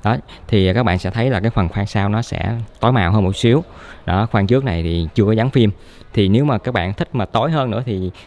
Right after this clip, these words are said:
thì khi mà các bạn mua xe á, thì bên Duy có thể là dán cái phần kiến trước nó sẽ tối hơn để mà, à,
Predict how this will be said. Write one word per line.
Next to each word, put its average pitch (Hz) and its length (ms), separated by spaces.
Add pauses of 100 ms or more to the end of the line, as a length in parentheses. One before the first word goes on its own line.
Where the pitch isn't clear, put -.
thì 92 200
khi 113 180
mà 92 220
các 123 140
bạn 92 200
mua 107 120
xe 107 220
á, 117 160
thì 104 80
bên 107 140
Duy 107 120
có 113 100
thể 98 120
là 95 100
dán 107 380 (240)
cái 120 80
phần 87 240
kiến 117 240
trước 156 260
nó 127 60
sẽ - 160
tối 107 220
hơn 127 200 (380)
để - 140
mà, 87 280 (260)
à, 80 560